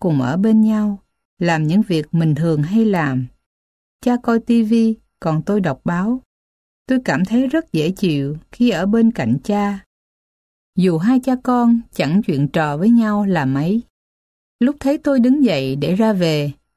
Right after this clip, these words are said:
cha bảo tôi hãy ở lại. Nhưng còn nhiều việc nhà đang đợi. Tôi thưa với người là con phải về thôi. Tôi bèn cúi xuống, hôn tạm biệt cha. Còn người thì hôn vô má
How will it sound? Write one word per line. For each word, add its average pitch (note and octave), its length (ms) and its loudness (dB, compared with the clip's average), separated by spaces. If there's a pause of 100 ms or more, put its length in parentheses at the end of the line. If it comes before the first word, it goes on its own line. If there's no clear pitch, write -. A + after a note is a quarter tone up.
(200)
cha A#3 140 0
bảo E3 240 -2
tôi G#3+ 300 0
hãy E3 180 0
ở E3 120 -2
lại. D3 480 -2 (500)
Nhưng B3+ 240 4
còn F3 220 0
nhiều D#3 200 0
việc C#3+ 240 -4
nhà D#3+ 240 -2
đang G#3 220 2
đợi. C#3+ 360 -2 (500)
Tôi A#3 140 2
thưa A#3 260 0
với A#3+ 140 2
người D#3+ 400 2
là C#3+ 220 -6
con G3+ 200 0
phải F3 200 -2
về D#3+ 300 -2
thôi. F#3+ 360 -2 (500)
Tôi B3+ 140 2
bèn F3 280 0
cúi A#3+ 220 0
xuống, B3 360 2 (360)
hôn A#3 220 2
tạm D3+ 280 -4
biệt C3+ 160 -4 (100)
cha. G3 380 -2 (640)
Còn F3+ 240 0
người E3 260 0
thì E3 140 -2
hôn A3+ 300 2
vô A3+ 120 0
má A3 260 2